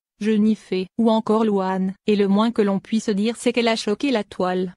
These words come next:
Lola Lelan a balancé au sujet du parolier de M Pokora, mercredi dernier,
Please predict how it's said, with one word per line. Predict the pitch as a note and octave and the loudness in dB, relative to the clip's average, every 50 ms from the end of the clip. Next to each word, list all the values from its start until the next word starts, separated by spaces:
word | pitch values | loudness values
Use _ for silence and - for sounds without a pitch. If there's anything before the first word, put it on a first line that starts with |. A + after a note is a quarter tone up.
| _ - | _ 0
Lola | G#3+ G#3 G#3 G#3 G#3 | 2 4 4 2 2
Lelan | G#3 G3+ G#3 G#3+ A3 A#3 | 2 0 0 2 2 2
a | A3+ G#3+ G#3 | 2 2 2
balancé | G3 G3 F#3+ F#3+ F#3 F#3+ - - - A#3+ | 2 0 0 0 -2 -4 -4 -4 -2 0
au | A#3+ A3 | 0 0
sujet | G3+ - - A#3 A3+ A3+ C4 B3+ | 0 -2 -2 -2 0 0 0 0
du | G#3+ G#3+ | 0 0
parolier | - A#3 A3 G#3+ A3 G#3 F#3+ F#3+ G3 G#3+ | 0 0 0 0 0 0 0 0 0 0
de | G#3+ G#3 | 0 0
M | G3+ F#3+ G3 A3 A3 | 0 2 2 2 2
Pokora, | - G#3 G3 - - A3 G#3 G3+ F#3+ F#3+ F#3 - _ _ _ - | 2 0 0 0 2 0 2 2 0 -2 -2 -4 _ _ _ 0
mercredi | A3 A#3 B3 - - C4 B3 A3 B3 A#3+ | 0 0 0 0 0 0 2 2 2 2
dernier, | G#3+ A#3+ A#3+ A#3+ A3+ A3 G#3+ G#3+ G#3+ | 2 2 2 2 2 2 2 0 -2